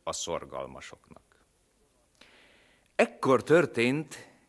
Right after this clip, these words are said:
hogy egy kora reggelen, úgy délelőtt tizenegy felé, minden szokásától eltérően belenézett a reggeli lapba. Az ég mindaddig kék volt, a fű sejmesen zöld,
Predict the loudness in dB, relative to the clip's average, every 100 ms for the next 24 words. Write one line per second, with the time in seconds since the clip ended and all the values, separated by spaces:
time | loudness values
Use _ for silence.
0 | _ _ -8 -2 -2 -2 -10 2 6 8
1 | 8 6 4 2 2 4 2 0 -6 -12
2 | -10 -4 -2 0 -2 -6 -10 -6 -4 -4
3 | -6 -4 -4 -6 -10 -20 -20 -20 -20 _
4 | _ _ 4 6 6 6 4 2 2 4
5 | 4 2 2 -2 0 -4 -2 2 2 0
6 | -2 0 2 0 -2 -4 -14 _ _ _
7 | _ _ 0 6 8 6 2 -2 -2 -6
8 | -6 -6 -6 -4 -8 -8 -12 -14 -20 -20
9 | -20 _ _ _ _ _ _ _ _ _
10 | _ _ _ _ -2 0 2 2 0 -4
11 | -2 -4 -4 -14 -6 -4 -4 -6 -10 -8
12 | -8 -8 -10 -8 -6 -6 -8 -14 -18 -18
13 | -10 -8 -6 -8 -12